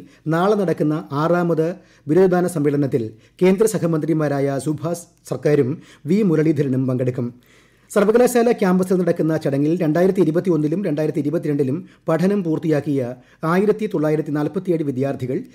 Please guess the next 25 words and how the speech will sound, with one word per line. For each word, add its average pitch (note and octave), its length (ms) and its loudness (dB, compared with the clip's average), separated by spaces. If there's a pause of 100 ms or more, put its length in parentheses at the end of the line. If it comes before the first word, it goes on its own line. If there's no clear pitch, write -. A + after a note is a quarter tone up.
(140)
ബിരുദം C#3+ 420 0
ഏറ്റുവാങ്ങും. B2 560 -6 (180)
പരിപാടിക്ക് D#3 380 0
മുന്നോടിയായി C#3+ 540 0 (280)
കേന്ദ്ര G3+ 220 4
വിദ്യാഭ്യാസ G#3 520 2
സഹമന്ത്രി D#3 500 -2
സുഭാഷ് D#3+ 460 -4
സർക്കാർ D3 440 -4 (360)
അധ്യാപക F#3+ 500 2
ക്വാർട്ടേഴ്സുകളുടെയും D3+ 880 0 (180)
ഹോസ്റ്റലുകൾക്കായി G3 560 2
നിർമ്മിച്ച D#3 380 -2
ഭക്ഷണശാലകളുടെയും C#3 1080 -4
ഉദ്ഘാടനം B2+ 440 -4
നിർവഹിക്കും. B2 600 -6 (300)
സ്വാമി D#3 300 2
വിവേകാനന്ദന്റെ D3 760 0 (320)
പന്ത്രണ്ട് G3 380 0
അടി G3 100 0
ഉയരമുള്ള D3+ 460 2
ശില്പവും D3 460 -2
അദ്ദേഹം B2 460 -6
അനാച്ഛാദനം C3 760 -6
ചെയ്യും. B2 300 -6